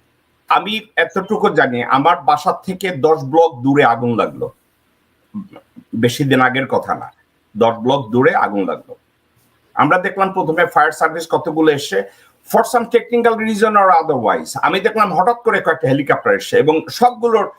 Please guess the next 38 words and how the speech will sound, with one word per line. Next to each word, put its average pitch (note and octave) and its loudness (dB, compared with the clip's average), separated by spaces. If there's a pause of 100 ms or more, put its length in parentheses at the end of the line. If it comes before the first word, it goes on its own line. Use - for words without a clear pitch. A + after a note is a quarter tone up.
(280)
লেখা F#3 0
ছিল F#3+ -2
এনওয়াইপিডি, E3 0 (320)
পুলিশের। F3+ 0 (800)
এবং E3+ 2
আমি G3+ 2
মনে D4 2
মনে B3 4
ভাবলাম F#3+ 0
তারা F3+ 2
হয়তো F#3 0
আকাশ E3 -2
থেকে F3 0
রে D3 4
কি F3 -6
করছে, G3 0 (240)
নিচে D3 2
কি D#3+ -2
হচ্ছে, - 0 (340)
কিন্তু F#3 2
হঠাৎ A#3 2
করে C4+ 4
দেখলাম D#3+ -4 (920)
কতগুলো B3+ 2
পাইপ B3+ 2
ঝুলিয়া A#3 2
পড়লো C4 0
নিচে B3+ -2 (1160)
এবং A3+ 2
ওই A3+ 4
পাইপগুলোর B3+ 0
থেকে C4+ 0
দেখলাম A3 0
পানি G#3+ -2
ছড়ানো F#3 0
শুরু C#3 -2
করলো A2 0
চারিদিকে। F#2+ -4